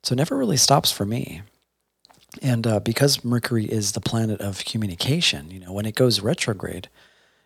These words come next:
I find myself going more inwards and, um, limiting my communication with others as a way to, you know, focus that energy on the communication I engage in with myself.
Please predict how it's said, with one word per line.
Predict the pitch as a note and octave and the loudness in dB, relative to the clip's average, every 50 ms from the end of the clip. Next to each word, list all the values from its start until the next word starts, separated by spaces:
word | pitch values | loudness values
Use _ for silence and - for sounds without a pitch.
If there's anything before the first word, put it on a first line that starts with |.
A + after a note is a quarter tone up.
| _ _ _ | _ _ _
I | A2+ | -8
find | - - D#3+ F#3 G#3+ | -2 0 0 0 2
myself | G#3+ F#3+ - - E3 D#3+ - | 2 2 2 2 2 0 -2
going | - - C3+ C3 B2 A#2+ | -2 -2 -2 0 0 0
more | A#2+ A2 - | 0 -2 -2
inwards | - B2 C#3+ A#2 F#2 E2 E2+ F2 - - - - - | -2 -4 -4 -4 -4 -6 -6 -4 -2 -2 -2 -2 -4
and, | - G2+ G2 F#2+ G2 G2 | -6 -6 -6 -6 -6 -6
um, | F#2+ F#2 F#2 F2+ F#2+ G#2 A#2 | -6 -6 -8 -10 -14 -16 -16
limiting | - B2+ C#3 C#3+ C3+ B2+ A#2 | -4 0 2 2 4 2 2
my | A2+ A2 G#2+ G#2 G2+ | 0 0 0 0 -2
communication | - - A#2 A2+ G#2+ G2+ - - - A#2 A#2 - - G#2 | -2 -4 -2 -2 -2 -2 -2 0 0 2 2 2 2 0
with | G2 F#2+ - | -4 -4 -4
others | G#2 F#2+ F#2 F#2+ G2 F#2 G2+ | -4 -4 -4 -4 -4 -4 -2
as | F#2+ F#2+ | -2 -2
a | G2+ | -2
way | F#2+ G#2+ G#2+ G#2+ | -2 -2 -2 0
to, | G#2 - - G#2+ G#2 G2 F#2+ G2 - _ - _ _ _ _ _ _ _ _ _ _ | 0 0 0 0 -2 -4 -4 -8 -10 _ -20 _ _ _ _ _ _ _ _ _ _
you | - E3+ | -4 -2
know, | D#3 B2+ | -2 0
focus | - - D#3+ E3 - E3 - - | 2 2 2 2 4 2 2 4
that | D3+ B2+ | 4 2
energy | B2+ B2+ B2+ B2+ A2+ A#2 A#2 | 2 2 0 0 0 0 0
on | A2+ G#2+ G#2 G#2+ G#2 | 0 0 0 -2 -2
the | G2+ G#2+ G2+ G2 G2 | -4 -4 -6 -6 -6
communication | - - - A2+ A2 A2 G#2 - A#2 A2+ G#2+ A2 A2 | -8 -6 -4 -2 -2 -2 -2 0 0 2 2 2 0
I | G#2 G2 | 0 -2
engage | G2+ G2+ G2 G#2+ G#2+ - | -4 -2 -2 -2 -2 -2
in | G#2+ G2+ | -2 -2
with | G2+ G2 - | -4 -6 -6
myself. | - F2+ F2 - - G3+ - F#2+ D#2 - - - | -8 -4 -2 -2 0 0 -2 -4 -6 -8 -14 -18